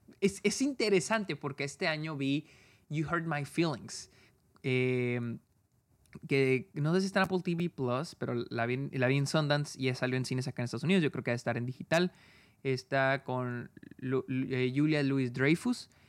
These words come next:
y habla sobre la verdad. Curioso, porque Old Boy y You Hurt My Feelings son películas extremadamente opuestas, pero son películas que hablan sobre la verdad,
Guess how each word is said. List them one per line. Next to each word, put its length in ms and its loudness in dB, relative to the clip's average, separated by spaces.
y 160 4
habla 320 6
sobre 520 0
la 220 -4
verdad. 540 -6
Curioso, 420 6
porque 280 0
Old 200 8
Boy 320 6
y 280 2
You 120 4
Hurt 100 4
My 120 2
Feelings 260 -4
son 100 -4
películas 380 -2
extremadamente 920 2
opuestas, 500 -4
pero 220 6
son 200 2
películas 320 4
que 80 2
hablan 160 2
sobre 400 0
la 300 2
verdad, 560 -2